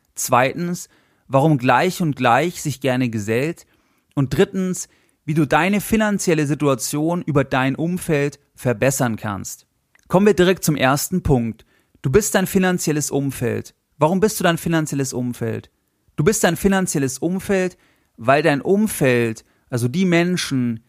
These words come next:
die Ideen, die Gedanken, die Informationen, mit denen du dich den ganzen Tag beschäftigst, weil diese Dinge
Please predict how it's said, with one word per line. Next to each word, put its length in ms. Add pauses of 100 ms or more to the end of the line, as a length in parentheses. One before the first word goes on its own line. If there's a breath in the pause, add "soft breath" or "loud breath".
(240)
die 240
Ideen, 680 (360)
die 120
Gedanken, 760
die 140
Informationen, 1000 (280)
mit 200
denen 260
du 160
dich 220
den 220
ganzen 500
Tag 320
beschäftigst, 760 (440 soft breath)
weil 160
diese 260
Dinge 600